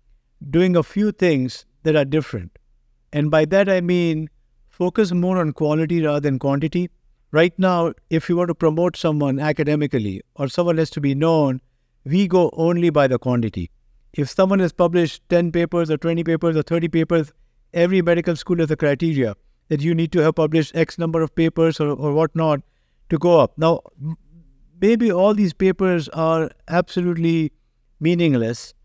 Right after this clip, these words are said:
and, and you'll be, you'll be promoted,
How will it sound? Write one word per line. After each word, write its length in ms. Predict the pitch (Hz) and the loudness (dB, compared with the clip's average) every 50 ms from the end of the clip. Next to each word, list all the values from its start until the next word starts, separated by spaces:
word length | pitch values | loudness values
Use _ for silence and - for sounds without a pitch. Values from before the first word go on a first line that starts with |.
| _ _ _ | _ _ _
and, 420 | - 160 160 165 165 165 170 165 - | -4 -2 0 0 0 0 -2 -4 -4
and 200 | 160 165 156 160 | -2 -2 0 0
you'll 160 | 170 175 170 | 0 0 0
be, 160 | 160 170 165 156 _ _ - | 0 0 -2 -2 _ _ -6
you'll 240 | 147 156 156 160 | -2 0 0 0
be 380 | 156 160 165 160 160 156 151 151 - _ _ - | 0 0 0 0 0 0 -2 -2 -6 _ _ -4
promoted, 540 | 156 147 151 165 190 185 156 123 127 127 | -2 0 0 2 0 2 0 -2 -2 -4